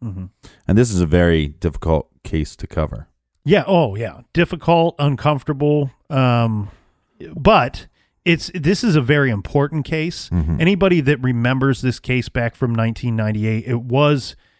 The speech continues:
Speaker 1: I mean, it was national headlines because of how horrific the nature of the crime was, but also how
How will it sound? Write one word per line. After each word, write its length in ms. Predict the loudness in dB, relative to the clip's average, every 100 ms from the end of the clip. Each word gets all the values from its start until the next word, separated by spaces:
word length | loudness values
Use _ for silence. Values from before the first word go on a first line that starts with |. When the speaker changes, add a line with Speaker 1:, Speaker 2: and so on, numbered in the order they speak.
| _
Speaker 1:
I 40 | 0
mean, 160 | 0
it 40 | 4
was 260 | 4 4
national 440 | 4 2 2 0 0
headlines 520 | 0 0 2 2 0
because 360 | -2 -2 0 0
of 160 | -2
how 260 | -2 -2 0
horrific 680 | 0 -2 -2 -2 -2 -4 -10 _ _ -4
the 80 | -2
nature 640 | 2 2 2 2 2 2
of 160 | 0 0
the 80 | 0
crime 380 | 0 0 0 2
was, 320 | 2 2 -2 -14 -6
but 140 | -2 0
also 720 | 2 2 2 2 4 2 0 _ _ _ _ _
how 580 | -6 0 2 4 2 -2